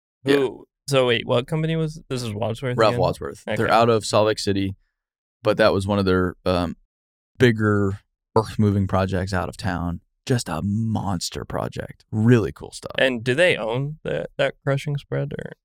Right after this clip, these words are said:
Speaker 1: No, the
Speaker 2: They were
Speaker 1: crushing was somebody else.
Speaker 2: Ah, okay.
Speaker 1: Yeah, it was a crushing company that just
Speaker 2: Yeah.
Speaker 1: does big, large scale crushing. So it was a whole mobile plant that they brought in, but it was, it was a big plant. It was
Speaker 2: Yeah.
Speaker 1: a really big plant,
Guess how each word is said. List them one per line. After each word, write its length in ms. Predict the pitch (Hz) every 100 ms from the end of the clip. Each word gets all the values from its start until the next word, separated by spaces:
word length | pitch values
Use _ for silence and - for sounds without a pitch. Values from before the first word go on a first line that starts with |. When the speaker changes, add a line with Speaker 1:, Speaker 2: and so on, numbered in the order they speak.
| _
Speaker 1:
No, 960 | 143 147 147 151 151 151 151 151 147 143
the 80 | 131
Speaker 2:
They 60 | 135
were 60 |
Speaker 1:
crushing 340 | - 170 - 165
was 120 | 131
somebody 380 | - 127 117 110
else. 480 | 95 - - - -
Speaker 2:
Ah, 180 | 113 90
okay. 180 | 139 - -
Speaker 1:
Yeah, 220 | - - -
it 80 | 131
was 200 | 127 117
a 160 | 110
crushing 600 | 101 - 110 - 101 101 92
company 580 | - 101 - - - 127
that 140 | - -
just 340 | 107 101 - - -
Speaker 2:
Yeah. 140 | -
Speaker 1:
does 180 | 76 - -
big, 160 | - - _ _
large 240 | - - -
scale 180 | - -
crushing. 420 | - 127 - 135 - _ _ _ -
So 80 | 127
it 40 |
was 100 | 123
a 60 | 113
whole 180 | 117
mobile 320 | 110 104 104 98
plant 380 | - 104 104
that 80 | -
they 80 | -
brought 240 | - 110 101
in, 300 | 101 107 -
but 180 | 120 127
it 100 | 165
was, 300 | 160 120 - _
it 200 | - -
was 180 | 196 220
a 40 | 151
big 200 | 160 156
plant. 260 | 151 127 -
It 120 | - 131
was 160 | 117
Speaker 2:
Yeah. 80 | 113 120 - _ _ _ -
Speaker 1:
a 100 | 123
really 320 | 120 131 110
big 180 | 92 82
plant, 280 | - 50